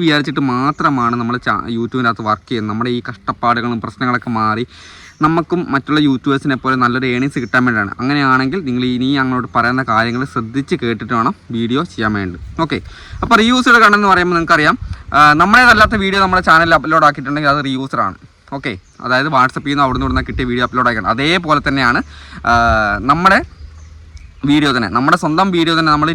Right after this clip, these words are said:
രണ്ട് പ്രാവശ്യം, ഒരു പ്രാവശ്യം അപ്ലോഡ് ആക്കി, ആ, രണ്ടാമത്തെ പ്രാവശ്യം പിന്നെയും അപ്ലോഡ് ആക്കി കഴിഞ്ഞാൽ അതും റീയൂസ്ഡ് ആണ്. ഓക്കെ, നിങ്ങൾക്ക് മനസ്സിലായല്ലോ. അതേപോലെ തന്നെയാണ്, ആ, നമ്മുടെ ലോങ് വീഡിയോൻ്റെ അകത്തുനിന്ന്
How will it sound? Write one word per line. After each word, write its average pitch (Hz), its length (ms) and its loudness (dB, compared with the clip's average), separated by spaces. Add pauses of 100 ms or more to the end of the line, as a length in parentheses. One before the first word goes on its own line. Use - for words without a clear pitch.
രണ്ട് 156 260 0
പ്രാവശ്യം, 131 380 4 (100)
ഒരു 127 120 -4 (200)
പ്രാവശ്യം 151 340 4
അപ്ലോഡ് 151 300 2
ആക്കി, 143 260 0 (420)
ആ, 123 40 2 (320)
രണ്ടാമത്തെ 160 380 4
പ്രാവശ്യം 156 280 2
പിന്നെയും 156 400 0
അപ്ലോഡ് 143 280 0
ആക്കി 139 120 0
കഴിഞ്ഞാൽ 139 240 0
അതും 156 160 -4 (320)
റീയൂസ്ഡ് 113 440 -6
ആണ്. 90 100 -10 (240)
ഓക്കെ, 113 180 -10
നിങ്ങൾക്ക് 113 240 -8
മനസ്സിലായല്ലോ. 131 400 0 (480)
അതേപോലെ 180 520 2
തന്നെയാണ്, 127 340 2 (380)
ആ, - 20 4 (720)
നമ്മുടെ 196 280 2 (340)
ലോങ് 165 300 0
വീഡിയോൻ്റെ 202 280 2
അകത്തുനിന്ന് 127 320 0